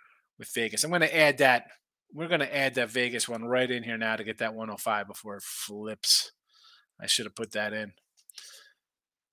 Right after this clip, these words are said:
And I said this earlier anyway, so we were gonna go with the, uh, road team. I thought we'd get some splits here. Th-, we did not get some splits.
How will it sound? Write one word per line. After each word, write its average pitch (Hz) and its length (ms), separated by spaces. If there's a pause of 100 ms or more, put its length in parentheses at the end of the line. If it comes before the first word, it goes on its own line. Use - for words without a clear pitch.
(140)
And 175 140
I 175 40
said 180 220
this 165 160
earlier 147 340
anyway, 104 380
so 104 340 (320)
we 123 160
were 113 80
gonna 117 220
go 120 160
with 113 200
the, 110 300 (3500)
uh, - 300
road 170 300
team. 175 440
I 113 160
thought 117 260
we'd 113 180
get 113 180
some 107 180
splits - 500
here. 139 400 (800)
Th-, 107 120
we 101 100
did 117 160
not 107 220
get 143 180
some 135 140
splits. - 680